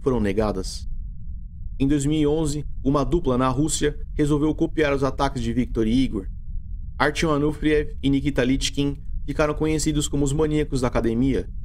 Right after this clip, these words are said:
e usaram um modus operandi bastante semelhante em seus ataques.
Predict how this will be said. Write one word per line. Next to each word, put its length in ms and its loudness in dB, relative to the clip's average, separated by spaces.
e 80 4
usaram 380 2
um 40 2
modus 300 2
operandi 580 0
bastante 360 0
semelhante 680 0
em 80 -2
seus 160 0
ataques. 580 -2